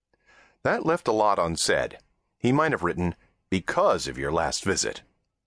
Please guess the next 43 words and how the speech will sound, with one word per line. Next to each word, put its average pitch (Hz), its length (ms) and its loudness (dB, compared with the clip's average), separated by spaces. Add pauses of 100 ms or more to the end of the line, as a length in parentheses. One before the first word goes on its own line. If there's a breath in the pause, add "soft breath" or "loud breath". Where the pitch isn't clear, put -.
(480 loud breath)
Dolph 185 300 4
had 151 160 2
a 147 40 4
record 117 420 2
going 110 280 2
back 104 240 0
more 110 220 2
than 98 140 2
a 95 60 2
dozen 131 380 2
years 104 380 2
of 104 100 0
administering 117 600 2
the 104 80 2
kind 113 280 0
of - 140 -6
poison 120 500 2
that 110 120 0
the 95 80 -2
Pine 139 300 0
Bluff 107 240 2
area 98 380 2
sometimes 104 520 -2
begged 131 300 -2
for 65 360 -2 (440 loud breath)
to - 80 -10
keep 233 200 0
the 107 60 0
human 123 460 2
skunk 170 400 -2
population 78 640 0
at 127 100 2
a 123 60 2
tolerable 92 640 0
level. 85 440 0 (840 loud breath)
The 156 100 4
job 175 340 2
had 165 120 0
been 147 160 2
somewhat 156 360 2
like 127 240 0
the 117 120 0
Hydra, 127 520 -2